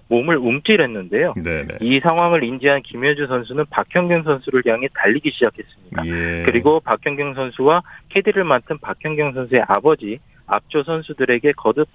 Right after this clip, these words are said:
Speaker 1: 허리를 숙이며 사과했습니다.
Speaker 2: 네, 네.
Speaker 1: 어, 박현경 선수는 "공이 맞지 않아 다행이다.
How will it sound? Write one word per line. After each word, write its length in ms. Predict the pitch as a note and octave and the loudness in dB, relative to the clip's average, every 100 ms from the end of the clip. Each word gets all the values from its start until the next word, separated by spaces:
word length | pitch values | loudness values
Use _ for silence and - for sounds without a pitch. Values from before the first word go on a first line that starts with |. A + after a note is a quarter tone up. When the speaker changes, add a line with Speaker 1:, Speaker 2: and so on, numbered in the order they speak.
| - | -2
Speaker 1:
허리를 320 | G3+ G3+ F3+ | 0 2 0
숙이며 440 | - C3+ A#2+ A#2 A2+ | -2 -10 -6 -2 -2
사과했습니다. 800 | - D3 C#3 G2+ G2 F2 F2 E2+ | -2 2 2 0 -12 -16 -12 -12
Speaker 2:
네, 100 | D#2 | -10
네. 60 | D#2+ - F2 | -10 -10 -2
Speaker 1:
어, 120 | G2 | 0
박현경 520 | - G#2 C#3 C3+ C3 | 2 0 0 0 2
선수는 400 | C3 A#2+ C#3+ E3+ F3+ - - | 0 0 2 2 2 -16 -4
"공이 280 | - C3+ F#3 | 2 4 4
맞지 320 | B2 A#2+ D#3 | 2 0 0
않아 160 | D3 C#3 | 2 0
다행이다. 560 | - G#2 C#3 A#2 - | 0 0 0 0 0